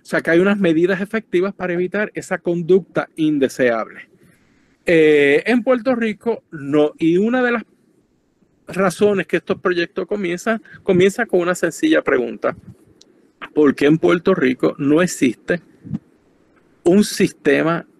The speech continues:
colectivo para el transporte eficiente? Eh, no meramente basado en la idea voluntarista de que es una mejor opción al automóvil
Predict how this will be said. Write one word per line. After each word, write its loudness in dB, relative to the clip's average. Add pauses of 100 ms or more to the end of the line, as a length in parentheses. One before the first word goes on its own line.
(420)
colectivo 0 (320)
para 0
el -2
transporte -2 (440)
eficiente? -2 (1600)
Eh, 2
no 0
meramente -2 (200)
basado -2
en 2
la 2
idea 2
voluntarista -2
de -2
que 0 (160)
es -6
una 0
mejor 0
opción 0
al 0
automóvil -2